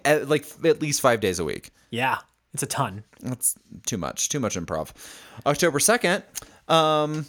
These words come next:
Speaker 1: let's see here. Oh, there's a new roommate in play. I'm gonna call him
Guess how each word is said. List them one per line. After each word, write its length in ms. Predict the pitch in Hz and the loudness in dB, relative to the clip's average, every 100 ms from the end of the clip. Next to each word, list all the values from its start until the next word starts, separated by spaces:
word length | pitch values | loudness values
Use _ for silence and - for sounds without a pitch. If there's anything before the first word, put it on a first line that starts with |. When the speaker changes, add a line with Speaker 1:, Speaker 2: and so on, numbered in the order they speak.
| - | -4
Speaker 1:
let's 140 | 269 | 0
see 100 | 208 | 2
here. 280 | 151 107 104 | 4 4 4
Oh, 220 | 233 262 139 | 2 2 4
there's 200 | 139 143 | 2 2
a 40 | |
new 180 | 151 160 | 0 2
roommate 400 | 143 131 120 87 | 2 2 2 2
in 140 | 104 | -2
play. 240 | - 104 98 | 2 2 2
I'm 80 | 123 | 0
gonna 160 | 135 | -2
call 180 | 131 120 | 2 2
him 260 | 123 123 | 2 0